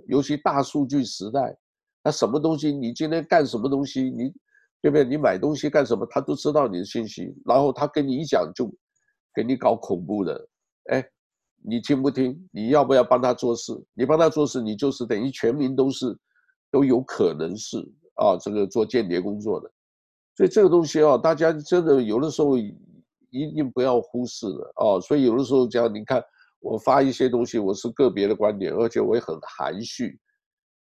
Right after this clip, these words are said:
已经很保守，在我脸书发的。可是你看大家表态的就不多，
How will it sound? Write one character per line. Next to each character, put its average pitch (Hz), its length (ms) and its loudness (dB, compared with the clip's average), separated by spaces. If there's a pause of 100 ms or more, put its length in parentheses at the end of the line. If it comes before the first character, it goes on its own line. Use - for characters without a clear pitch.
(120)
已 - 140 -10
经 110 200 0
很 76 220 -12
保 80 240 -2
守， 69 260 -8
在 92 160 -2
我 85 160 -2
脸 80 280 -8
书 92 300 -8
发 82 300 0
的。 - 220 -12 (400)
可 113 100 -2
是 123 140 2
你 95 140 -4
看 104 240 0
大 113 120 2
家 113 160 2
表 80 320 -2
态 117 240 2
的 76 160 -6
就 95 160 -10
不 92 200 -10
多， 98 360 -6